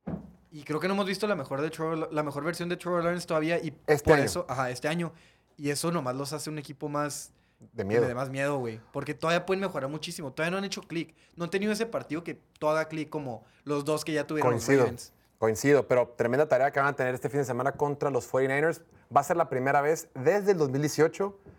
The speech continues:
Speaker 2: que Nick Bosa y Chase Young juegan juntos en una línea defensiva.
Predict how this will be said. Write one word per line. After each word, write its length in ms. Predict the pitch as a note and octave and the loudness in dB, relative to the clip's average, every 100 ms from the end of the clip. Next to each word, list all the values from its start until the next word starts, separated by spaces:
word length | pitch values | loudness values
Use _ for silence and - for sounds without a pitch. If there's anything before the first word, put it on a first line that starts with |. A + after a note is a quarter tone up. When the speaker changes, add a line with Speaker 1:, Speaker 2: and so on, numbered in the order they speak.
| _ - | _ -4
Speaker 2:
que 120 | A2 | 0
Nick 200 | A#2+ C3+ | 0 2
Bosa 440 | C3 D3 - C#3 - _ _ | 2 0 0 -4 -6 _ _
y 140 | - A2 | -8 -8
Chase 320 | - B2 A2+ | -4 -4 0
Young 220 | B2+ C#3 D3 | 0 0 -4
juegan 380 | - A2+ A2 | -4 -2 -2
juntos 500 | A2 B2 B2+ C3+ B2 F#2+ | -2 -6 -6 -6 -6 -6
en 120 | A#2 | -4
una 120 | G#2+ G#2+ | -2 -2
línea 320 | A2 A2+ - | -2 -4 -6
defensiva. 760 | G#2+ G#2+ - G2+ G2 B2+ G#2+ | -6 -6 -2 -4 0 2 2